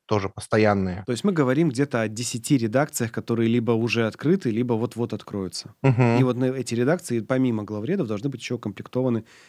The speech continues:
Speaker 2: пишущими людьми, корректорами
Speaker 1: Мгм.
Speaker 2: и всеми остальными. Расскажи.
Speaker 1: У нас есть внутренняя редакция большая, наше контент-бюро. М, там, пять или шесть редакторов, кроме главреда, и вот все эти десятки авторов.
Speaker 2: Расскажи,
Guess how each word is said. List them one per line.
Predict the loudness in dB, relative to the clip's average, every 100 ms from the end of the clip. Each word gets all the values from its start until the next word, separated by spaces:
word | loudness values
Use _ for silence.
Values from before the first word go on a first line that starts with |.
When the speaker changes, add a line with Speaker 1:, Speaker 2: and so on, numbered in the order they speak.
| _
Speaker 2:
пишущими | -2 0 0 -2 0
людьми, | 0 2 4 4 2
корректорами | -2 0 0 0 -2 0 0 0 0
Speaker 1:
Мгм. | 0 2 2 2 0
Speaker 2:
и |
всеми | -2 -2 -4
остальными. | -6 -6 -6 -8 -16 _ _ _ _ _ _ _
Расскажи. | -6 -2 0 2 6
Speaker 1:
У |
нас | 6 6 2
есть | 6
внутренняя | 6 8 6 6
редакция | 6 2 2 0
большая, | 0 2 2 4
наше | 2 0 0
контент-бюро. | 2 4 4 6 6 6 6 0 _ -14
М, | -10 -10 -8 -8 -10 -12 -16 _ -16
там, | -16 _ 0
пять | 0 2
или | -6
шесть | -2 -2 0
редакторов, | 4 4 4 2 2 2
кроме | 2 4
главреда, | 4 4 6 4 6 4 4
и | 2 0 2 2 2
вот | 4 2 2
все | 2 2
эти | 2 -6
десятки | 2 2 2 2
авторов. | 2 0 -6 -6 _ _ _ _ _ _ -12
Speaker 2:
Расскажи, | -8 -2 0 0